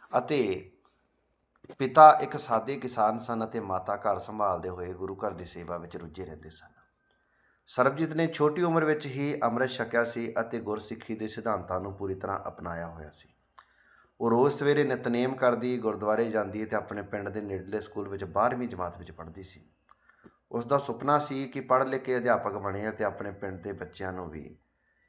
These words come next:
ਜੋ ਕਿ ਇਹ ਸਿੱਖਿਆ ਦੇਵੇ। ਹਰ ਰੋਜ਼ ਸਕੂਲ ਜਾਣ ਤੋਂ ਬਾਅਦ ਸਰਬਜੀਤ ਸਾਈਕਲ ਉੱਪਰ ਘਰ ਵਾਪਸ ਆਉਂਦੀ ਤੇ ਰਸਤਾ ਸੁੰਨਸਾਨ ਸੀ, ਪਰ ਉਸ ਨੂੰ ਕਦੇ ਕਿਸੇ ਗੱਲ ਦਾ ਡਰ ਨਹੀਂ ਸੀ, ਕਿਉਂਕਿ ਉਸ ਦਾ ਪਿੰਡ ਸੁਰੱਖਿਅਤ ਮੰਨਿਆ ਜਾਂਦਾ ਸੀ।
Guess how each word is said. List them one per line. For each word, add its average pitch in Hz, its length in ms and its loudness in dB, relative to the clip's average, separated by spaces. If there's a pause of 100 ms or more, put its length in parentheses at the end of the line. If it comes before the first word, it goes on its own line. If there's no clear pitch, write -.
(220)
ਜੋ 110 160 0
ਕਿ 101 400 -6 (1120)
ਇਹ 143 80 2
ਸਿੱਖਿਆ 139 380 -2
ਦੇਵੇ। - 340 -6 (240)
ਹਰ 123 220 10
ਰੋਜ਼ 143 240 6
ਸਕੂਲ 139 300 -2
ਜਾਣ 135 260 6
ਤੋਂ 131 100 0
ਬਾਅਦ 120 400 8
ਸਰਬਜੀਤ 123 440 -2
ਸਾਈਕਲ 113 380 -2
ਉੱਪਰ 113 220 -4
ਘਰ 113 180 2
ਵਾਪਸ 90 380 -4
ਆਉਂਦੀ 92 240 -10
ਤੇ 98 100 -10
ਰਸਤਾ 95 320 -2
ਸੁੰਨਸਾਨ 85 520 -12
ਸੀ, - 220 -18 (840)
ਪਰ 131 100 6
ਉਸ 139 160 8
ਨੂੰ 160 180 2
ਕਦੇ 156 300 4
ਕਿਸੇ 151 280 -2
ਗੱਲ 127 200 6
ਦਾ 131 120 2
ਡਰ 110 240 4
ਨਹੀਂ 113 140 -4
ਸੀ, 113 180 -8
ਕਿਉਂਕਿ 104 360 -6
ਉਸ 98 120 -4
ਦਾ 104 120 0
ਪਿੰਡ 98 340 -4
ਸੁਰੱਖਿਅਤ 104 500 -6
ਮੰਨਿਆ 90 280 -6
ਜਾਂਦਾ 85 300 -6
ਸੀ। 85 240 -18